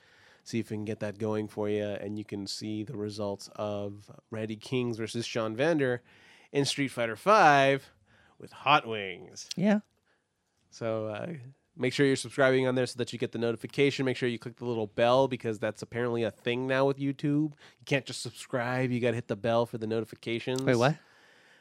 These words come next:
Speaker 1: Uh, it's a whole thing.
Speaker 2: Okay.
Speaker 1: Screw you, Google. I, I,
Speaker 2: <laughs>
Speaker 1: I love your stuff, but there's some things that make me raise
Speaker 2: Damn
Speaker 1: an
Speaker 2: it,
Speaker 1: eyebrow.
Speaker 2: Google. What's going on, man?
Speaker 1: Yeah.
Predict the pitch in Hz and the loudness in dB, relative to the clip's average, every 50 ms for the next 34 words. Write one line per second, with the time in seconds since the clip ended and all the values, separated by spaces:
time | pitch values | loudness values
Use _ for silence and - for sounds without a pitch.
0 | _ _ _ - - 107 110 107 104 - 104 98 95 98 90 - - 65 62 - | _ _ _ -8 -4 -2 -2 -2 -2 -4 -6 -8 -6 -8 -10 -10 -12 -14 -14 -14
1 | - - 170 190 - 185 170 170 - _ _ _ _ _ - 123 - - - - | -6 -2 -2 0 2 2 2 2 0 _ _ _ _ _ -20 -12 -10 -6 2 4
2 | 143 135 117 104 98 92 87 80 - - - - - _ _ _ _ _ _ - | 4 4 4 2 -2 -6 -10 -14 -16 -16 -18 -18 -18 _ _ _ _ _ _ 0
3 | 131 135 - - 202 131 135 170 - - - - - - - - 156 165 175 180 | 0 8 12 12 12 12 10 6 2 0 -6 -20 -20 -20 -2 6 8 10 12 12
4 | 196 196 175 190 165 - - 175 160 160 156 151 143 - - 143 139 139 131 135 | 12 12 12 12 10 10 10 12 12 12 12 12 10 6 6 6 6 8 6 4
5 | 135 127 - 147 135 127 120 131 123 117 120 113 113 117 113 - 113 110 104 101 | 2 2 2 2 2 2 2 0 0 0 0 0 0 -2 -2 -2 -2 -2 0 6
6 | 196 202 196 202 196 180 165 175 180 175 185 185 170 185 170 - 185 190 180 165 | 8 8 8 10 8 8 8 8 8 8 8 6 6 4 4 4 4 4 4 4
7 | 135 123 120 117 117 117 123 120 120 113 101 92 | 4 4 2 2 2 0 0 -2 -4 -4 -4 -6